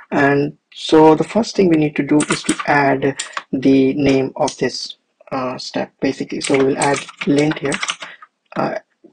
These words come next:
this name can be anything, this name can be anything, it's up to you. Okay. Now the next one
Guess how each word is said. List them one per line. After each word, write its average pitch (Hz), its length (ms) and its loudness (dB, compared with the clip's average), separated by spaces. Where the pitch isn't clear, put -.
this 160 180 0
name 160 160 4
can 143 180 0
be 143 80 2
anything, 143 420 0
this - 180 -4
name 135 160 -4
can 131 180 -4
be - 80 -6
anything, - 320 -10
it's - 260 -12
up 247 140 -8
to - 80 -6
you. - 200 -6
Okay. - 160 -6
Now 151 180 -4
the 123 80 4
next 170 260 2
one 170 140 2